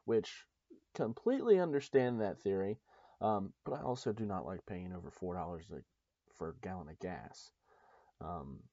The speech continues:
but yeah, over, over the course of this, we'll, we'll touch on the economy or anything, again, that you might wanna hear. Um, everything is fair game, um, but again, most of the time we will spend, uh, the, the majority of the segment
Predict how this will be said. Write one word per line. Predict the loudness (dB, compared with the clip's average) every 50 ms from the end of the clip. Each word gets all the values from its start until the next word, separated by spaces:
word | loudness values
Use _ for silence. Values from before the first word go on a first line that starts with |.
| _ _ _ 4
but | 6 6 6 6
yeah, | 4 4 4 6
over, | 6 6 6 6 4 4
over | 4 4 4
the | 2
course | 0 2 0 0 0
of | 0
this, | 2 2 2 2 0 2
we'll, | 6 6 8 8 6 4
we'll | 0 0
touch | -2 -2 -2 -2
on | -2 0
the | 0 -2
economy | -2 -2 -2 0 0 0 0 0 0 -2 -2 -4 -4
or | -2 -2
anything, | -2 -2 -2 -2 -4 -4 -4 -4 -6
again, | -6 -4 -4 -2 -2 -2
that | -4 -4 -4
you | -2 -2
might | -2 -2 -2 -2
wanna | -4 -4 -4
hear. | -4 -4 -4 -2 -2 -2 -2 -4 -4 _ _ -20 -20 -16 _ -2
Um, | 0 0 2 4
everything | 4 4 6 4 4 2 2 4
is | 4 4 4
fair | 4 4 4 6 6
game, | 8 8 8 8 8 6 4 -2 _ _ _ -4
um, | 0 0 2 2 2 2 2
but | 2 2
again, | 6 6 6 6 6 4
most | 4 2 2 0
of | 0
the | -2 0
time | 2 2 2 2 2 0
we | 0
will | -2 -4
spend, | -4 -2 -2 0 0 0 -2 -4 -6 -8 -12 -14 -10
uh, | -8 -6 -6 -6 -8 -8 -10 -12 -14 -18 _ _ _ -14 -8
the, | -6 -4 -4 -4 -2
the | -2
majority | -2 0 4 6 6 6 6 4 2
of | 2 0 -4 -8 _ -4
the | -4 -2
segment | 2 2 2 2 2 0 -4 -4